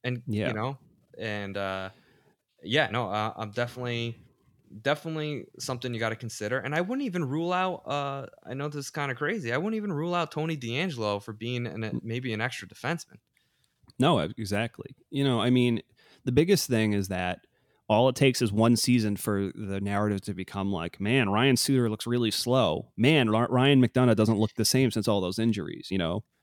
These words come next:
Speaker 2: Like, Oh, John Carlson, outside of passing the puck on the power play is, like, hasn't looked very good at five on five. It only takes one season of that to, like, really change the conversation and the look,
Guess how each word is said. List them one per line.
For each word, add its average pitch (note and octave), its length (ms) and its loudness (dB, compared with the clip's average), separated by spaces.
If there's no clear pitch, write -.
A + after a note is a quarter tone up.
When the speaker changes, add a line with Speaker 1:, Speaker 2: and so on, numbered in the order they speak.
Speaker 2:
Like, G2 160 -2
Oh, A#2+ 140 4
John A#2+ 280 6
Carlson, A2 760 4
outside A2 480 2
of G#2 180 -2
passing A#2+ 300 4
the G#2+ 80 4
puck A#2+ 200 2
on A2 80 4
the G#2 80 2
power A#2 300 4
play G#2 400 -2
is, A2+ 200 -6
like, G2 140 -6
hasn't A#2 280 0
looked A2+ 160 -2
very A2+ 160 6
good A#2+ 140 6
at A2 80 2
five G#2+ 280 2
on G2 120 2
five. A#2+ 260 0
It A2+ 40 2
only F#3 140 6
takes C#3 260 -2
one B2 280 6
season A#2+ 320 6
of F#2 100 2
that F2+ 280 -2
to, A2 100 0
like, F#2 220 0
really G#2+ 280 4
change G#2+ 360 2
the D2 80 -6
conversation D#2+ 680 -2
and C2 140 -6
the F2+ 40 -2
look, - 380 -2